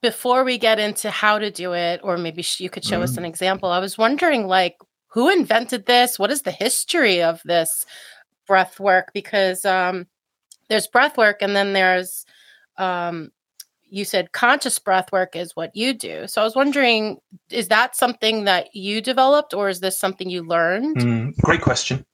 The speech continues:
Speaker 2: Uh, another really good question. So breath work, in one form or another, has been around since,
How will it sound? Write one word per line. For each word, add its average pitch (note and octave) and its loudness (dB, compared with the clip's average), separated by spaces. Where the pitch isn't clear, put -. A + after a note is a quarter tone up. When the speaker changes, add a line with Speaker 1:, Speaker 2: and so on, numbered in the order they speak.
Speaker 2:
Uh, A2 -2
another A#2 2
really G#2+ -2
good G#2 -6
question. - -6
So D3+ 4
breath F#3+ 2
work, C#3+ 2
in B2+ -2
one D3+ 4
form A2 -2
or G#2+ -2
another, G#2+ 2
has A2 0
been A#2+ 2
around A2+ 4
since, - -4